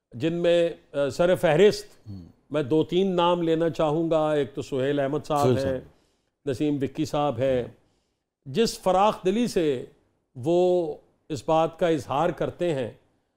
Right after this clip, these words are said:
Speaker 1: ये बड़े हौसले की बात है।
Speaker 2: हम्म।
Speaker 1: ज़्यादा।
Speaker 2: अच्छा वसीम भाई, आप सिर्फ अदाकार नहीं हैं, मेरी चूँकि आपसे बड़ी पुरानी कुर्बत है, बहुत हमने काम भी इकट्ठे किया, मेरे, मुझे, मेरे, मुझे बड़ा, अ,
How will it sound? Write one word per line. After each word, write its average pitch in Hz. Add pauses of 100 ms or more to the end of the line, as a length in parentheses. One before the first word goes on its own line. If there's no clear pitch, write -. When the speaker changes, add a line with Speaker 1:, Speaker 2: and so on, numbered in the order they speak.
(200)
Speaker 1:
ये 220
बड़े 233
हौसले 175
की -
बात 107
है। -
Speaker 2:
हम्म। 135
Speaker 1:
ज़्यादा। 90
Speaker 2:
अच्छा 214
वसीम 175
भाई, 226
आप 170 (500)
सिर्फ 175
अदाकार 135
नहीं 104
हैं, 76 (140)
मेरी 147
चूँकि 156
आपसे 160
बड़ी 160 (360)
पुरानी 127
कुर्बत 120
है, 104
बहुत 104
हमने 101
काम 101
भी 107
इकट्ठे 98
किया, 85 (600)
मेरे, 127
मुझे, 123
मेरे, 127
मुझे 120
बड़ा, 113 (540)
अ, 98